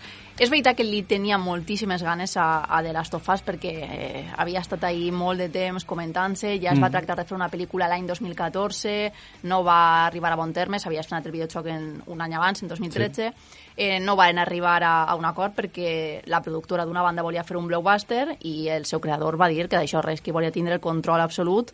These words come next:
Speaker 1: del guió i bé, el que, pel que estem veient en la sèrie no anava per mal camí. Tenim quatre episodis estrenats d'esta sèrie que en tindrà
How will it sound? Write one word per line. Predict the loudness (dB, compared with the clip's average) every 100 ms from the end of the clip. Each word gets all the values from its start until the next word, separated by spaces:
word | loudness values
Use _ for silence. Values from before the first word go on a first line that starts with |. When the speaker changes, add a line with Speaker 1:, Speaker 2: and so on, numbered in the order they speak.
| -10
Speaker 1:
del | 0 0 2
guió | 2 2 2 -2 -18 -20 -20 _ -2
i | 0 2
bé, | 2 2
el | 0 -2
que, | -2
pel | -2
que | -2
estem | -2
veient | -2 -2 0
en | -2
la |
sèrie | -2 2 2 0 _ -2
no | 2 6 6 8 10
anava | 10 8 4 2 -2 0
per | 2
mal | 2 2
camí. | 0 -2 -6 -6
Tenim | -4 0 -2 -2
quatre | 6 8 8 6
episodis | 0 0 2 2 2
estrenats | -4 -2 0 0 0
d'esta | -4 -4
sèrie | -2 -2
que | -2
en | -4
tindrà | -4 2 2